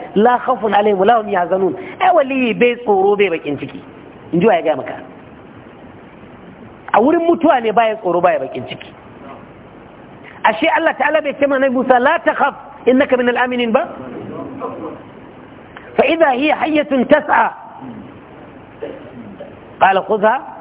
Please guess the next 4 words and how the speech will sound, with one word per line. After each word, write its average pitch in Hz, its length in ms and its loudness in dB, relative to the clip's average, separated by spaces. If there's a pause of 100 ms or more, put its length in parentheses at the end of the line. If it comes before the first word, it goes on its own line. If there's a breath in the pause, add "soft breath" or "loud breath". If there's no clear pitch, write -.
(560)
wa 156 160 6
la 202 220 2 (100)
takhaf. - 320 2 (640)
Sanu'iduha." 185 540 2